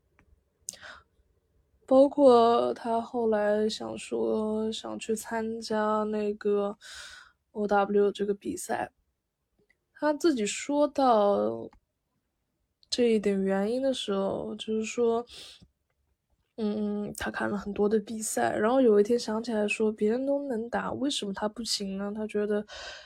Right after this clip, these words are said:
他自己也算是在这一方面比较有天赋的一个人吧。其实大部分，当-，小觉当时呢，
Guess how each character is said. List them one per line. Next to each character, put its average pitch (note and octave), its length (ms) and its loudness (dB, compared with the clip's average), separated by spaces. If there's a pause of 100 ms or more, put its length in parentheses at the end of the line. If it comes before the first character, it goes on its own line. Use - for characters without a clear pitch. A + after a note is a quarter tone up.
(140)
他 G#3+ 160 0
自 A3 180 -12
己 G#3+ 140 -4
也 G#3+ 140 0
算 A3 320 -6
是 G#3+ 260 -8
在 G#3+ 340 -2
这 G#3+ 200 -2
一 G#3 80 2
方 G#3 200 -8
面 G3+ 160 -2
比 G#3+ 120 -12
较 G#3 260 -2
有 G#3 500 -2 (300)
天 C#4+ 300 0
赋 C#4+ 200 -4
的 G3+ 140 4
一 G3+ 80 4
个 G#3 140 2
人 F#3+ 320 -4
吧。 - 180 -4 (1900)
其 - 140 -4
实 D#4+ 160 4
大 F#4 220 10
部 B3 120 0
分， A3+ 300 0 (1040)
当-， C#4+ 220 2
小 A3 180 4
觉 A#3+ 160 4
当 E4+ 240 6
时 A#3+ 280 -2
呢， B3+ 220 0